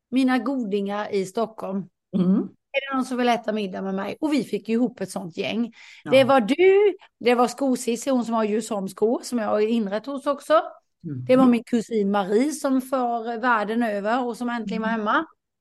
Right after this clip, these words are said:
Speaker 2: Mm.
Speaker 1: Det var Per Holknekt och Mattias som jag har Monlux med och som Mattias som jag jobbar med här hemma.
Speaker 2: Mm.
Speaker 1: Och det var
Speaker 2: Jo.
Speaker 1: Jocke som hjälper till med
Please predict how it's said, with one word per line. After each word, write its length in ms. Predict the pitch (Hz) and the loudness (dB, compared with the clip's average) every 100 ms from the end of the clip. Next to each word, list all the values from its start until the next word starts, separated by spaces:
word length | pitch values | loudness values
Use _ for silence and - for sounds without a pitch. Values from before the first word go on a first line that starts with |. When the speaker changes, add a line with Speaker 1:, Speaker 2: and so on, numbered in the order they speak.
| - | -16
Speaker 2:
Mm. 460 | 131 127 123 165 - - _ _ _ - | -14 -14 -6 -6 -6 -10 _ _ _ -2
Speaker 1:
Det 60 | 247 | 2
var 120 | 254 | 4
Per 200 | 254 240 | 4 4
Holknekt 600 | 233 214 208 233 269 269 | 4 2 -2 -2 0 -2
och 100 | 214 | -2
Mattias 540 | 233 226 254 208 220 | -2 0 0 0 -2
som 120 | 254 240 | -2 0
jag 100 | 233 | 0
har 80 | |
Monlux 460 | 226 226 214 214 - | 0 0 -2 -6 -6
med 260 | 277 294 285 | -4 -2 -4
och 100 | 262 | -4
som 160 | 262 | -4
Mattias 400 | 247 254 240 220 | -4 -2 -4 -4
som 100 | 220 | -6
jag 100 | 226 | -6
jobbar 180 | 226 214 | -6 -6
med 160 | 208 214 | -6 -6
här 160 | 214 | -4
hemma. 360 | 214 240 254 311 - _ _ - | -2 0 0 -2 -6 _ _ -4
Speaker 2:
Mm. 500 | 202 131 262 - - - | -4 -2 -4 -4 -6 4
Speaker 1:
Och 320 | 311 311 320 - _ _ _ _ _ _ 277 | 4 4 -2 -20 _ _ _ _ _ _ 4
det 60 | |
var 100 | 285 | 6
Speaker 2:
Jo. 80 | 294 | 6
Speaker 1:
Jocke 300 | 311 196 220 | 2 0 -2
som 100 | - - 226 | -2 -6 -6
hjälper 160 | 220 | -6
till 260 | - 240 220 | -2 -2 0
med 560 | 220 214 214 208 190 | 0 2 0 -2 -8